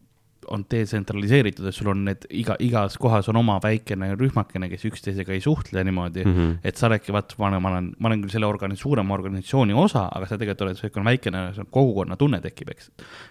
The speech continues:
Speaker 1: Minu inimesed, minu nagu selles bandes,
Speaker 2: Mhm.
Speaker 1: kes siis kõik saavad nagu, keda on kergem kontrollida ja siis tekivad need, et, aa, okei, mul on tähtsus sellepärast, et ma olen nüüd, need on minu inimesed, minu uus perekond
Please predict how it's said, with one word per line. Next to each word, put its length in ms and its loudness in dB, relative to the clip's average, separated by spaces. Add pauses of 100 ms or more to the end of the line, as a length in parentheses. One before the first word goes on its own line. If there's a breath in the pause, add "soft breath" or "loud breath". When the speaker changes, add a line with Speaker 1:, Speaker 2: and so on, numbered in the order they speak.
Speaker 1:
Minu 260 2
inimesed, 400 2
minu 240 0
nagu 220 -6
selles 220 -6
bandes, 420 0 (240)
Speaker 2:
Mhm. 320 4 (480)
Speaker 1:
kes 160 -6
siis 160 -8
kõik 240 0
saavad 340 2
nagu, 320 -4 (280 loud breath)
keda 160 -2
on 100 -4
kergem 280 -2
kontrollida 520 0
ja 80 -4
siis 180 -20
tekivad 440 -8
need, 160 -8
et, 120 -14
aa, 120 0 (100)
okei, 140 -8
mul 200 -2
on 120 -6
tähtsus 420 -4
sellepärast, 480 -10
et 100 -20
ma 160 -8 (460 loud breath)
olen 240 -6
nüüd, 160 -12
need 200 -8
on 80 -8
minu 220 -4
inimesed, 320 -6
minu 220 -8
uus 280 -2
perekond 440 -2